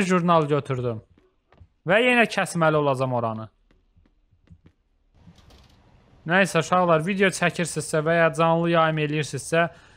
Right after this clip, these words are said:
sizin üçün çox maraqlı tip, heç vaxt Mafia ikidə jurnalları götürməyin.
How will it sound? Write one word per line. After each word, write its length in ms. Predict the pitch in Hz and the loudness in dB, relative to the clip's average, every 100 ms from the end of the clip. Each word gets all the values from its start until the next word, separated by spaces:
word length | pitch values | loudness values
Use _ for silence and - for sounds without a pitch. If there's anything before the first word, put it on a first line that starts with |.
| _ | _
sizin 380 | - 160 160 185 | -10 -4 -2 -2
üçün 280 | - 170 180 | -2 -2 -2
çox 260 | - 180 151 | -2 -2 0
maraqlı 480 | 165 156 143 151 143 | 0 2 0 -2 -6
tip, 320 | - 185 196 - - - - - - | -2 -2 -2 -10 -20 -20 -20 -20 -4
heç 340 | 180 185 - | -2 -2 0
vaxt 340 | 165 185 165 | 2 2 2
Mafia 440 | 151 160 165 - 156 | -2 0 0 0 -2
ikidə 380 | 131 147 143 165 | -2 -4 -2 -2
jurnalları 640 | 143 143 147 143 143 147 | -2 -2 -2 0 0 -2
götürməyin. 480 | 139 127 127 120 101 | -4 -6 -8 -10 -14